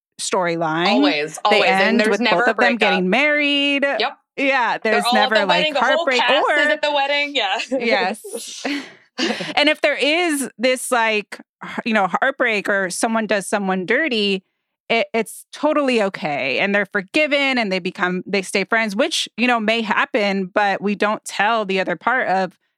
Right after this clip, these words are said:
Speaker 1: friendships do end. And it's okay that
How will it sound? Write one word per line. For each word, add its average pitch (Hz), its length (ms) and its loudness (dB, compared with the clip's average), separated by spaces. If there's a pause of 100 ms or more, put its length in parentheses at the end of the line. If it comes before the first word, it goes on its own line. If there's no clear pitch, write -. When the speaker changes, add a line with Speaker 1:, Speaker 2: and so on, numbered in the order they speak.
(140)
Speaker 1:
friendships 277 640 -2
do 254 220 2
end. 269 400 0
And 277 400 0 (320)
it's 302 220 -2
okay 311 720 0
that 226 260 0